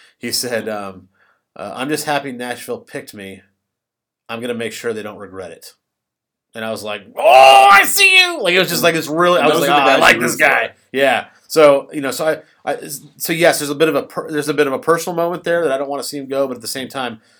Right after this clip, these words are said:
Speaker 1: he is stepping up and being one of their best defensemen this season, Milwaukee's best defenseman. And so I think, and because his name isn't really out there and floated very much, I think he could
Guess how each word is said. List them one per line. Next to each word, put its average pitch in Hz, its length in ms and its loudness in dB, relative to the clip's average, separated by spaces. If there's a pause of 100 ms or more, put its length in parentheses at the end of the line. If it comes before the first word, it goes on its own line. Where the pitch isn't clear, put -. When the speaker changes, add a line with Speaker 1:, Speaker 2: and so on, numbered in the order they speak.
(160)
Speaker 1:
he 135 360 -4
is 165 160 2
stepping 135 340 -2
up 143 140 -2
and 123 120 -12
being 131 140 -6
one 127 100 -4
of 120 40 -6
their 117 80 -6
best 113 280 -8
defensemen 131 320 -10
this 110 140 -10
season, 107 220 -14
Milwaukee's 110 420 -8
best 98 260 -16
defenseman. 98 300 -20 (480)
And 110 100 -12
so 127 180 0
I 120 100 0
think, 123 300 -12
and 151 180 0
because 139 240 -6
his 117 140 -10
name 139 180 -4
isn't 135 160 -12
really 127 220 -10
out - 260 -14
there 196 340 -12
and 117 140 -16
floated 156 480 -6
very 185 160 -6
much, 202 240 -6
I 127 80 -8
think 131 220 -14
he 160 180 -14
could 131 340 -6